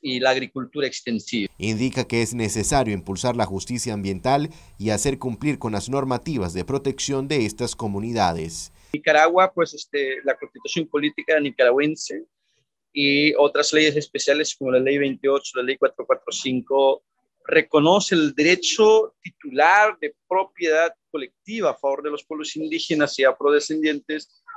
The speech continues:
Speaker 1: Sin embargo, se ha visto amenazado por la ola de llegada masiva de los, eh, que nosotros, eh, o los indígenas acá lo llaman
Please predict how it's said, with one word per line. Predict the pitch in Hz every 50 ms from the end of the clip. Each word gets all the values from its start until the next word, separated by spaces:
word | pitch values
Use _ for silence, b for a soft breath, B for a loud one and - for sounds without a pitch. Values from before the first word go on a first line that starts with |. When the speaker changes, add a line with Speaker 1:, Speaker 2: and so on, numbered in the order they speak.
| B B
Speaker 1:
Sin | - - - 156 160
embargo, | 156 151 147 143 147 147 147 147
se | 147 - 160 151
ha | 147
visto | 147 151 143 - - - 147
amenazado | 143 143 135 127 120 113 - - - 185 190 196 175 139 131 127 - -
por | 131 135 139 143 156 - _ _ _ _ _ _ _ _
la | - 127 139 143 147 151 156 160 165 156 - _ _ _ _ _ _ _ _ _ _ _
ola | - 175 190 196 202 196 196 196 202 202 196 - _ _ _ _ _ - - _ _
de | 151 147 139
llegada | 143 143 143 165 175 180 185 180
masiva | 170 165 143 120 - - - - 277 262 240 175 143 131
de | 127 123
los, | 127 135 143 139 - - - _ _ _ - - - _ _ _ -
eh, | 143 135 123 123 120 120 123 120 -
que | - 139
nosotros, | 131 123 - - 147 - 160 170 160 - - -
eh, | 156 151
o | 143 139 143 139
los | 139 139 143 139 -
indígenas | 143 143 147 147 - - 170 165 156 - 147
acá | 131 - - 156
lo | 160 156 156
llaman | 156 165 165 156 160 165 165 160